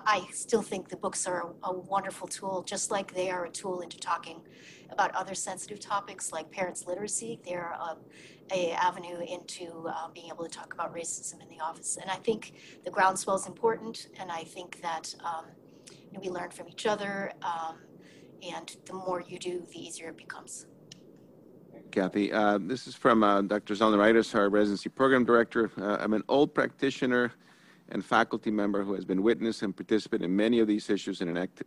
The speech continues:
Speaker 2: in, and in activism. They all start with outrage and determination to make a difference and disappear into the background without major sustained change that I can detect. What will it take this time, and what will be the thing that really moves the needle?"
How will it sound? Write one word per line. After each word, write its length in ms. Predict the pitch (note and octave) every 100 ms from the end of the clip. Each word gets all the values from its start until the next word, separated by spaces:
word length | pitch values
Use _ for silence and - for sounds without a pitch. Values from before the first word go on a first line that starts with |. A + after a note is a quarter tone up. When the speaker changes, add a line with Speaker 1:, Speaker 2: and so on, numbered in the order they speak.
| -
Speaker 2:
in, 200 | F#2 -
and 120 | F#2
in 200 | G2 F#2 -
activism. 600 | G2+ F2+ G#2 E2 D2+ E2+
They 80 | F#2+
all 140 | A2
start 320 | B2+ - B2 A2
with 180 | G#2 -
outrage 400 | G#2 A#2 B2 A2+
and 100 | A2
determination 640 | G2+ - G#2 G#2 G2 - F#2+
to 40 |
make 180 | F2+ -
a 60 |
difference 500 | F2+ A#2 B2+ G#2 - - - - - - - _
and 180 | - G#2+
disappear 540 | B2 B2 C#3+ D#3+ E3+ C3
into 160 | A#2
the 80 | A2
background 400 | A2 A2+ A2+ G#2
without 260 | G2 G2+ G#2
major 280 | G#2 G2
sustained 440 | G2+ G2 - F#2 F#2
change 280 | - F#2+ F#2+
that 100 | F2+
I 60 |
can 160 | - E2+
detect. 420 | E2 G#2+ E2 -
What 200 | G#2 B2+
will 120 | A#3
it 120 | F#3+
take 260 | - C#3 C3
this 180 | A#2 -
time, 320 | G#2+ F2+ F#2
and 140 | G2+
what 120 | A2 G2
will 140 | C#3
be 100 | C3
the 140 | A#2
thing 200 | G#2+ A#2 A2
that 100 | F#2
really 240 | A2+ G#2+
moves 260 | G#2 G#2 F2+
the 80 |
needle?" 360 | F2+ F#2 D#2+ D#2